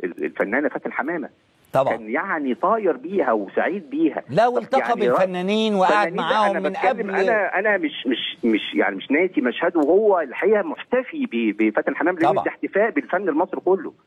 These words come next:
Speaker 1: طب، طب وبعدين كان رئيس ال-، ال-، الدوله محتفي بالفن ومقدر الفن ومقدر السينما. طب ليه الدوله ما، ما تبداش تنقذ هذه الصناعه العظيمه جدًا؟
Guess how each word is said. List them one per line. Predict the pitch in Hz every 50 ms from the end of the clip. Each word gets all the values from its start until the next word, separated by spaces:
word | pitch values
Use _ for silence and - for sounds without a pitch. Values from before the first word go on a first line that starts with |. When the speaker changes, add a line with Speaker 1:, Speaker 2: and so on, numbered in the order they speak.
| _ _ _ _ _ _ -
Speaker 1:
طب، | - 117 113 - - - -
طب | -
وبعدين | 110 107 113 104 107 123 139 147 117 - - - - 120 117 -
كان | - 151 139
رئيس | 143 160 160 -
ال-، | 127 110 104 -
ال-، | 113 95 82 - -
الدوله | - - 147 156 156 156 160 165 170 170
محتفي | 165 151 - - - - 175 190 - 139 120
بالفن | - - - - 127 131 127 123
ومقدر | 113 107 104 107 - 143 143 - 127 107
الفن | 104 92 - 120 117 120 117
ومقدر | 110 117 - - 165 - 165
السينما. | 120 - - - 127 123 107 90 - _ _ _ _ _ _ _ -
طب | - 101 95 104
ليه | 113 135 170
الدوله | 196 190 - 202 226 240 214 202
ما، | 196 170 - - -
ما | 127 127
تبداش | - - 120 110 - - 170 202 214
تنقذ | - 180 - 208 220 - - 160 120 117
هذه | 139 156 180 175 160 139 -
الصناعه | - - 127 156 180 175
العظيمه | 143 127 110 104 98 117 151 190 180 139
جدًا؟ | - - 170 - - 107 82